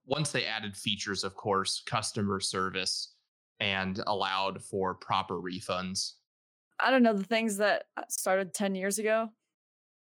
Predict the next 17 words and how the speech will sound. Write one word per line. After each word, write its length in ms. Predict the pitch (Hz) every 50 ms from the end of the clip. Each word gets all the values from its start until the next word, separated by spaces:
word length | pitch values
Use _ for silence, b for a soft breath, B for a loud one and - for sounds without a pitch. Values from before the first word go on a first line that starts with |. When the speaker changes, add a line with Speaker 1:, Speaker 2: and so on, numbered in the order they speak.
| _ - - - - 143
Speaker 1:
The 80 | 127
basics. 680 | 110 101 104 95 98 - - - 95 - - - - - - b b b b b b -
Speaker 2:
Yeah. 200 | - 311 - - - -
Speaker 1:
Uh, 360 | 117 117 113 110 107 107 104 -
you 140 | - 135 139
know 80 | 180 214
what's 160 | 185 117 107
not 220 | 117 107 95 101 98
basic, 400 | 101 - - - - 82 - -
though, 300 | 95 82 76 - - - _ _ _ _ -
is 260 | 113 110 107 101 104
this 320 | 117 113 110 107 101 - - -
MetaHuman 760 | 117 110 104 107 107 107 98 95 101 107 101 98 98 87 95
project 440 | - 117 104 98 92 95 95 92 -
that 120 | - 95 -
Unreal 500 | - 101 101 98 95 98 95 92 101 92
announced. 440 | 92 98 95 92 90 - - - -